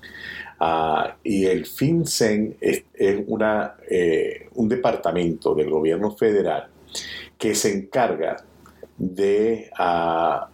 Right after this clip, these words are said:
utilizar, ah, investigar actos de terrorismo y lavado de dinero en el aspecto financiero.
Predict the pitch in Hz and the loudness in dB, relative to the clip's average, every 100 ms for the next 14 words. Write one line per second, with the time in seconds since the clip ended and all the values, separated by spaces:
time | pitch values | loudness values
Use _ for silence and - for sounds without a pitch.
0 | - - 101 107 87 85 - 104 107 110 | -8 -2 0 0 0 0 2 2 2 0
1 | - - - - - - 92 85 - 101 | -6 -18 -18 -18 -20 -8 0 0 0 0
2 | 92 87 - - 85 90 104 95 90 - | 2 2 0 -2 -2 2 2 2 0 -6
3 | - - - - - _ - 113 - - | -14 -20 -20 -20 -20 _ 0 0 -2 0
4 | 127 - - - 95 - - 87 107 127 | 0 0 -2 -2 2 2 2 2 0 0
5 | 135 131 - - 92 87 85 92 98 95 | 0 -2 -2 -2 0 2 2 2 2 0
6 | - 87 82 80 87 98 98 - 82 82 | 0 0 0 0 2 2 2 0 -2 0
7 | 78 - - 78 - - - 151 127 85 | 0 0 0 0 0 -2 0 2 2 0
8 | 76 - - 67 - - | -2 -2 0 2 0 -4